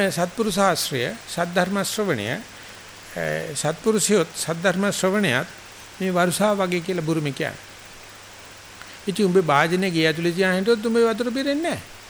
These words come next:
භාජනය එළියෙන් තියපන්. එතකොට වතුර පිරෙනවා. බින්දු බින්දු වැටෙනකොට වතුර පිරෙනවා. උඹේ භාජනයේ කට පුංචි බඩ ලොකු එකක් නම් පිරෙන්න කල් යනවා.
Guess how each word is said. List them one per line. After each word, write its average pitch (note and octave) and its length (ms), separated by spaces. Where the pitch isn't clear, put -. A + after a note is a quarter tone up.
භාජනය F#3+ 380
එළියෙන් F#3 320
තියපන්. F#3+ 420
එතකොට C4 300
වතුර D4+ 240
පිරෙනවා. D4+ 320
බින්දු F3 280
බින්දු F3 240
වැටෙනකොට G3+ 400
වතුර D4 220
පිරෙනවා. A#2+ 340
උඹේ G3 180
භාජනයේ G3+ 360
කට D#3+ 220
පුංචි F#3+ 280
බඩ D#3+ 280
ලොකු F3+ 200
එකක් G#3 240
නම් G3+ 180
පිරෙන්න B3+ 280
කල් E4 220
යනවා. C3+ 320